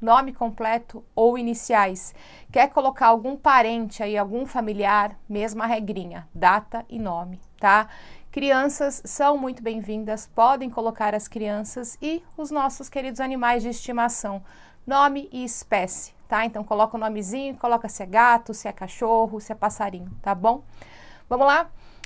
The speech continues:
Três opções aqui hoje, tá? Três Exus vão falar com vocês. O primeiro, tá? Com o olho de tigre, tá? É nosso querido Seu Sete Encruzilhadas.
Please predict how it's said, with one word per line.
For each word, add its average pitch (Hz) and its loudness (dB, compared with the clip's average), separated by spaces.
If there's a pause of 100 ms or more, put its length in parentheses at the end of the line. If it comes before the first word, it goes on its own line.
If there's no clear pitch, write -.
(120)
Três 339 4
opções 302 2
aqui 285 -4
hoje, - -10 (120)
tá? 240 4
Três 269 -6
Exus 269 -6
vão 247 0
falar 247 2
com 254 -4
vocês. - -8 (160)
O 302 -6
primeiro, 294 0 (200)
tá? 214 2
Com 240 4 (580)
o 294 -2
olho 277 8
de 233 -10
tigre, 233 -12 (540)
tá? 214 -12 (1700)
É 233 8 (260)
nosso 240 0
querido 294 -4 (180)
Seu 359 -10
Sete 262 -6
Encruzilhadas. 302 -8